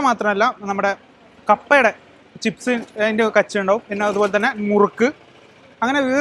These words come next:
തരം, ആ, സാധനങ്ങൾ ഉൾപ്പെടുത്തിയ, ഏ, കച്ച് നമുക്കിവിടെ ആബിദ് ഖാൻ്റെ ഈ കച്ച് കടയിൽ കിട്ടും. ഈ സ്പോട്ട് എന്ന് പറയുന്നത് നമ്മുടെ സിറ്റിയിൽ നിന്ന് കാൽടെക്സിലേക്ക്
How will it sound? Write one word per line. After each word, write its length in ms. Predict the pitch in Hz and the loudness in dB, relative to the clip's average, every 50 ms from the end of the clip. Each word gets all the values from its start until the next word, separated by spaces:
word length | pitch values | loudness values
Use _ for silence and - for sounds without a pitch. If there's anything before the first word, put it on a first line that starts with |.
| 302 | 4
തരം, 160 | 302 285 247 - _ _ _ _ _ _ _ _ _ _ _ _ _ _ _ - _ - | 4 4 2 0 _ _ _ _ _ _ _ _ _ _ _ _ _ _ _ -20 _ -4
ആ, 40 | 180 208 202 - | -2 -2 0 2
സാധനങ്ങൾ 340 | 226 208 208 214 220 226 226 220 | 2 2 2 2 0 0 0 0
ഉൾപ്പെടുത്തിയ, 400 | 196 - - - 190 180 - 208 214 226 - - 196 | 0 0 0 -2 -2 0 0 0 0 0 -2 0 2
ഏ, 20 | 196 196 196 196 202 196 196 196 - - _ - - | 4 4 4 4 4 2 0 -2 -6 -10 _ -4 -4
കച്ച് 240 | 202 - - 226 240 226 - - - - - - | -4 -4 -2 -4 -4 -4 -4 -10 -20 -20 -12 -10
നമുക്കിവിടെ 360 | 202 196 185 202 208 202 202 196 170 - 175 185 | -8 -6 -4 -2 0 4 2 2 2 2 0 2
ആബിദ് 220 | 190 208 196 196 - | 2 2 0 0 -2
ഖാൻ്റെ 180 | 202 196 196 196 | -2 0 0 -2
ഈ 20 | - 196 | -2 -2
കച്ച് 180 | 180 - - 226 214 | -4 -2 -2 -2 0
കടയിൽ 200 | 196 202 196 175 151 | 0 0 -2 -4 -6
കിട്ടും. 220 | 170 151 - 247 - _ _ - - _ - - - - _ - 269 | -6 -2 -2 -4 -4 _ _ -20 -20 _ -20 -20 -20 -20 _ 0 0
ഈ 20 | 320 302 - | 0 0 0
സ്പോട്ട് 300 | - 262 240 233 220 - 240 | 0 0 2 2 2 0 -2
എന്ന് 100 | - 220 | -2 0
പറയുന്നത് 220 | 208 208 208 220 | -2 -2 -2 -2
നമ്മുടെ 180 | 214 220 220 - - | -4 -4 -6 -4 -6
സിറ്റിയിൽ 360 | 214 - - - - 247 233 220 | -8 -8 -8 -8 -4 -2 -2 -2
നിന്ന് 120 | 214 277 - - - - - - - - _ - - | -2 -4 -6 -8 -20 -20 -20 -20 -20 -20 _ 2 4
കാൽടെക്സിലേക്ക് 720 | 208 202 214 214 - 240 - - - 247 247 247 220 220 | 6 6 6 4 -2 -6 -8 -6 -6 -2 0 0 0 0